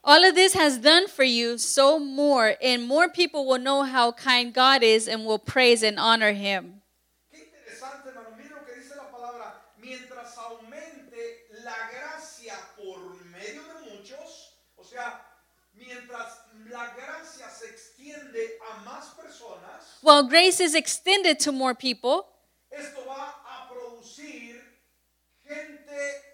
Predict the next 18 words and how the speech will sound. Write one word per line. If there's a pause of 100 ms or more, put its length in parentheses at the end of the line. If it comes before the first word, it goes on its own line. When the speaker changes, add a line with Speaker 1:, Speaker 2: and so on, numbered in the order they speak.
(320)
Speaker 2:
más
agradecida.
¿Sí
me
explico?
¿Está
Speaker 1:
this
Speaker 2:
conmigo?
Speaker 1:
will
produce
people
that
are
more
thankful. (140)
Speaker 2:
Toda
la
gente